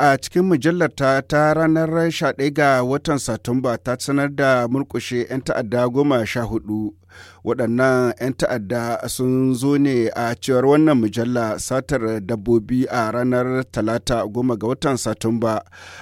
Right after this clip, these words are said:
a yankin Sabon Gari ta Kusa da ke yankin Talaberi. A yin wannan hari, farar hula guda aka kashe a cewar majiyar, ta da ƙara cewa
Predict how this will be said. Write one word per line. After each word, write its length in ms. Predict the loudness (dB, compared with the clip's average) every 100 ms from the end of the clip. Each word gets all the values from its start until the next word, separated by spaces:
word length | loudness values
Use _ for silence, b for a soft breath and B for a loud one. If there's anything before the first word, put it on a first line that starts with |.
| -2
a 180 | 0 0
yankin 680 | 0 0 0 2 2 2 -2
Sabon 500 | 0 0 2 0 0
Gari 540 | -2 -2 -2 -4 -6 -6
ta 180 | -4 -4
Kusa 580 | -4 -6 -4 -2 -2 -4 -6
da 120 | -8
ke 280 | -2 -2 0
yankin 320 | 0 0 -2
Talaberi. 720 | 0 -2 -2 0 0 0 -6 -10 -20 B B
A 140 | -6 0
yin 140 | 2
wannan 280 | 4 4 4
hari, 440 | 2 -2 -2 -4 -8 _ -4
farar 220 | -2 -2
hula 440 | 0 2 2 2
guda 420 | -2 -4 -2 -2 -2
aka 360 | -4 -4 -4 -4
kashe 500 | -6 -6 -4 -4 -4
a 120 | -8
cewar 340 | -6 -2 -2 0
majiyar, 600 | -2 -2 -2 -2 -2 -6 B B B
ta 140 | -6
da 180 | -2 -4
ƙara 280 | -2 -2 -2
cewa 460 | -4 -2 0 0